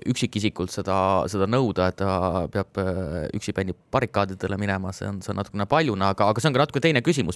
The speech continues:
Pigem praegusel hetkel põhiküsimus on ikkagi selles, et kuidas rahvusvahelisel, äh, sport, äh, saaks, äh, jõuda üksmeelele ja, äh, jõuaks arusaamisele, et, äh, Vene ja Valgevene sportlased rahvusvahelises spordielus praegusel hetkel kaasa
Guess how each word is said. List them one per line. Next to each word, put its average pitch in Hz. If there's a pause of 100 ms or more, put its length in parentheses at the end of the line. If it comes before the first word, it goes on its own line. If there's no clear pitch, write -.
Pigem 120
praegusel 113
hetkel -
põhiküsimus 104
on 120
ikkagi -
selles, 127
et 101
kuidas 107
rahvusvahelisel, 107
äh, 104
sport, -
äh, 101
saaks, 107
äh, 101
jõuda 113
üksmeelele 110 (320)
ja, 95 (240)
äh, 95
jõuaks 110
arusaamisele, 104 (240)
et, 101
äh, 92
Vene 113
ja 85
Valgevene 101
sportlased 98
rahvusvahelises 101
spordielus 95
praegusel 92
hetkel -
kaasa 92